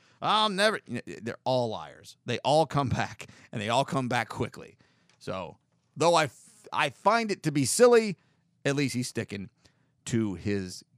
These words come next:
guns. Um, another thing going on this weekend that I will be out of town and miss is Cousins Maine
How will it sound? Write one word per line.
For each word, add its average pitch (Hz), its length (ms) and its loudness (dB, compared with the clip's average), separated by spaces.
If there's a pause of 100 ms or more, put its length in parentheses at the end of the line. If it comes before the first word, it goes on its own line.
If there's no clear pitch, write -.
guns. 95 460 -6 (2000)
Um, 165 540 4 (100)
another 196 280 6
thing 185 180 2
going 180 240 6
on 175 140 4
this 165 160 2
weekend 175 580 4
that 147 220 0
I 147 220 4
will 147 200 0
be 147 160 0
out 156 200 2
of 147 80 -4
town 165 540 0
and 127 400 0
miss 220 600 0 (480)
is 135 480 0 (540)
Cousins 196 580 2
Maine 175 460 0